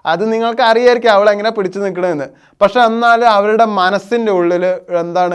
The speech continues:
എന്നുള്ള അവർ പറയട്ടെ. നിങ്ങൾ മെയിനായിട്ട് അവരുടെ സോളിൽ തൊട്ടേ പറ്റുള്ളൂ. എന്നാൽ മാത്രമേ പൈസയുടെ കാര്യം വരുമ്പോൾ നിങ്ങൾക്കും പൈസ കിട്ടുള്ളൂ, അവരുടെ ആത്മാവിൽ നിങ്ങൾ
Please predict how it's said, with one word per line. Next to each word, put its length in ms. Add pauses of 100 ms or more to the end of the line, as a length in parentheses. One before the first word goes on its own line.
എന്നുള്ള 300
അവർ 120 (180)
പറയട്ടെ. 480 (460)
നിങ്ങൾ 200 (140)
മെയിനായിട്ട് 760 (180)
അവരുടെ 300 (120)
സോളിൽ 460 (200)
തൊട്ടേ 460
പറ്റുള്ളൂ. 340 (400)
എന്നാൽ 280 (120)
മാത്രമേ 420 (100)
പൈസയുടെ 540
കാര്യം 260
വരുമ്പോൾ 300
നിങ്ങൾക്കും 500
പൈസ 240 (140)
കിട്ടുള്ളൂ, 360 (680)
അവരുടെ 300 (140)
ആത്മാവിൽ 440 (140)
നിങ്ങൾ 140